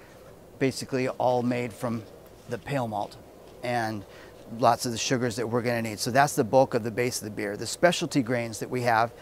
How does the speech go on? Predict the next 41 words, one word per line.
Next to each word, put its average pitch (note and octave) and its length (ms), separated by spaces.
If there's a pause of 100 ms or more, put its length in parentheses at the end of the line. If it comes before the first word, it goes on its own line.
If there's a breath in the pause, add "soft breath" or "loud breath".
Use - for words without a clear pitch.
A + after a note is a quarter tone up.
(480 loud breath)
are A#2 600 (380)
half C#3+ 300
pound C#3+ 220
of - 60
Crystal C3 280
forty, C3+ 280
half B2+ 220
pound A#2+ 200
of A2 60
Carapils. A#2 640 (680 loud breath)
Um, A2+ 360 (160)
Crystal E3 280
forty E3 520
is C3+ 400 (380)
like C3+ 260
this E3 220
one. D#3 140
This D#3 160
is C#3+ 120
a C#3 60
Crystal C#3 340
sixty. - 500 (180)
That C#3 280
number D#3 560 (100)
indicates C#3 480
the A#2+ 100
darkness A2+ 520
of B2 120
it. - 120 (480 loud breath)
So - 100
sometimes C#3 360
you'll A#2+ 80
see B2+ 160
a A#2+ 60
recipe A#2+ 340
that A2+ 120
has, A2+ 280 (140)
uh, G#2 260
twenty. C3 380
The - 220
L B2+ 440